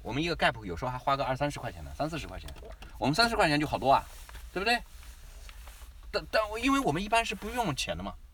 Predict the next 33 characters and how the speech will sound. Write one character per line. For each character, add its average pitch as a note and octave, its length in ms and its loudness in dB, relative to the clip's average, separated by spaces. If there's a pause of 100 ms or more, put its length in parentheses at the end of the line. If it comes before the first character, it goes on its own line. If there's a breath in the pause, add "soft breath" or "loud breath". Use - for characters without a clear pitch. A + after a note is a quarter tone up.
(160)
我 B2+ 100 -4
现 C4 140 -4
在 B3+ 60 -2
我， C3 200 -2 (160 loud breath)
我 C3 100 2
在 F3+ 80 2
这 A3 100 0
边 A#3 120 0
我 F#3+ 80 4
也 A3 60 6
不 G3 80 0
用 G#3+ 100 -2
去 F3 160 -6
医 - 40 -6
院， D#3+ 140 2
但 F#3+ 140 0
是 F#3 60 -2
我 B2 160 0
即 D#3 160 -6
便 G#3+ 180 0
去 - 140 -8
医 F#3+ 60 -4
院， F#3+ 140 2
我 C3 120 -2
都 E3+ 80 -4
有 D3 80 -2
back D#3 180 4
billing， E3+ 300 -4
我， F#2 120 -6 (220 loud breath)
我 D3 140 -2
有 E3+ 100 2
我 G#2 160 -2
的 A2 240 -2